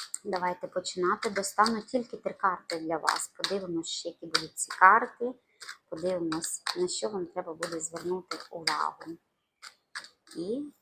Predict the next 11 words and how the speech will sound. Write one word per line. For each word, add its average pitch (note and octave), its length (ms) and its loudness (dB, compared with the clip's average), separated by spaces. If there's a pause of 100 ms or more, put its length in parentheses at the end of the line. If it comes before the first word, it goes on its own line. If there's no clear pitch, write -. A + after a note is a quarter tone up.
(120)
поїхали. G3+ 600 -2
Перша A3+ 260 -6
карта A#3 300 -2
для A3+ 200 -2
вас, C4+ 260 4
тільці. E3 680 -6 (360)
Е, F#3 260 0
тільці, E3+ 640 0
це - 180 4
у E4 160 4
нас F#3+ 600 4